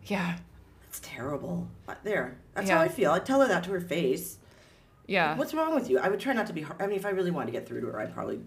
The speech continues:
Speaker 2: would be more gentle, but
Speaker 1: Yeah.
Speaker 2: but I truly feel like that's insane. Like, why would, that's insane.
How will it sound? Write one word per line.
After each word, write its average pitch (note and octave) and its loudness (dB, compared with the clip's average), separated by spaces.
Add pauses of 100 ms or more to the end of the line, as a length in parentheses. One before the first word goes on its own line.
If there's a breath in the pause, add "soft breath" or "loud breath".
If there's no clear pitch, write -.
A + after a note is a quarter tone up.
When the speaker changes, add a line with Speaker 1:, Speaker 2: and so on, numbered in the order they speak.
(120)
Speaker 2:
would - -4
be C3+ 0
more B2 2
gentle, A#2 0
but A#2 -4 (440 loud breath)
Speaker 1:
Yeah. G3 0 (100)
Speaker 2:
but G3 4
I E3+ 4
truly A#3 2
feel F3 2
like A2 2
that's D#3 -2
insane. D3 2
Like, A#2+ -6
why D3+ 2
would, B3+ 0
that's G3+ -4
insane. A3+ -2